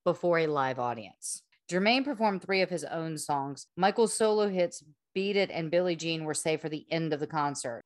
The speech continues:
He was in excellent vocal shape. He was now more of a real singer now than ever before. By the time the group finished their performance,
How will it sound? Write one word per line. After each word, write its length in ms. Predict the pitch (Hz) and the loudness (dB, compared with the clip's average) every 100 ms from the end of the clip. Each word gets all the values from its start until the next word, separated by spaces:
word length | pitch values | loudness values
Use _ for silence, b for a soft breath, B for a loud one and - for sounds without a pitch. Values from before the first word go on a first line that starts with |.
| _ | _
He 160 | 208 | 2
was 180 | 214 185 | 4 4
in 240 | 180 170 165 | 2 0 2
excellent 420 | 190 196 208 170 | 2 2 -4 2
vocal 320 | 175 165 170 | 2 2 -2
shape. 360 | - 165 147 151 | -4 -4 -2 0
He 60 | |
was 100 | 190 | 2
now 160 | 196 233 | 4 4
more 240 | 254 240 | 4 2
of 80 | 208 170 | 2 -2
a 60 | 170 | -4
real 260 | 165 185 | -2 -4
singer 320 | 190 202 190 185 | -4 -4 -4 0
now 260 | 170 160 | 2 2
than 120 | 156 | 0
ever 240 | 156 147 156 | -2 -2 -2
before. 640 | 147 139 151 143 120 123 139 | -4 -4 -4 -2 -4 -8 -8
By 180 | 156 175 | 2 2
the 100 | 170 | 2
time 260 | 220 220 240 | -2 -2 -2
the 80 | |
group 260 | 208 208 - | 0 -2 -2
finished 280 | 190 190 - | -4 -4 -4
their 100 | 180 | -6
performance, 540 | 175 - 165 156 143 | -6 -4 -2 -2 -6